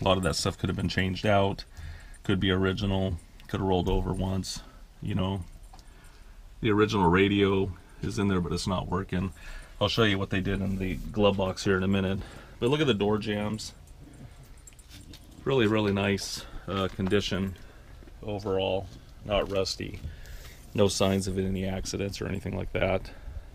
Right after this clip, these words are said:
Very clean door panels again. Very, very nice. All new, uh, weather, you know, weather stripping and gaskets.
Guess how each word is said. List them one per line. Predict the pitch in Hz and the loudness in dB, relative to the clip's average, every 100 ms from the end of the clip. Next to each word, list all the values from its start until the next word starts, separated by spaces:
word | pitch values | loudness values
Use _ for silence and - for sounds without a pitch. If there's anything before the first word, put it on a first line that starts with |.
| - - | -6 -4
Very | - 95 | 2 2
clean | 87 95 98 92 92 - - - | 2 -2 0 0 -4 -10 -18 -10
door | - 98 | -2 -2
panels | 90 92 92 90 - | 0 -2 -2 -6 -6
again. | 92 92 92 90 - - - - - - - - - - - - - - | -6 -4 -4 -6 -10 -20 -20 -20 -20 -20 -20 -20 -20 -20 -18 -16 -12 -4
Very, | 98 95 | -4 -2
very | 101 98 | -4 -4
nice. | 95 95 92 - - - - - | -6 -6 -6 -8 -10 -12 -18 -4
All | 104 101 | -2 0
new, | 98 98 95 | -2 -2 0
uh, | 95 98 92 - - - - - | 2 0 -4 -14 -16 -16 -16 -2
weather, | 110 95 98 95 90 - - - - - - - - | 4 6 6 4 2 -10 -18 -18 -18 -20 -20 -20 -6
you | 104 | 0
know, | 95 95 - - | 2 2 -2 0
weather | 90 90 90 | 6 6 6
stripping | - - - 92 | -4 -4 -2 0
and | 90 | 0
gaskets. | 95 90 90 - 90 - - | 2 4 2 2 0 0 -8